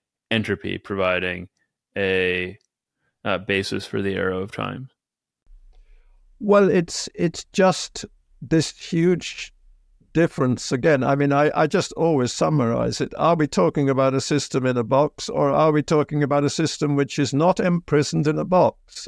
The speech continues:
Speaker 2: And certainly the Newtonian,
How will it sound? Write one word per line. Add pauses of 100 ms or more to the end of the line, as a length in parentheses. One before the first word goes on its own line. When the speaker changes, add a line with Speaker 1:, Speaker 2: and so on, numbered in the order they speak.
(160)
Speaker 2:
And (640)
certainly (460)
the
Newtonian,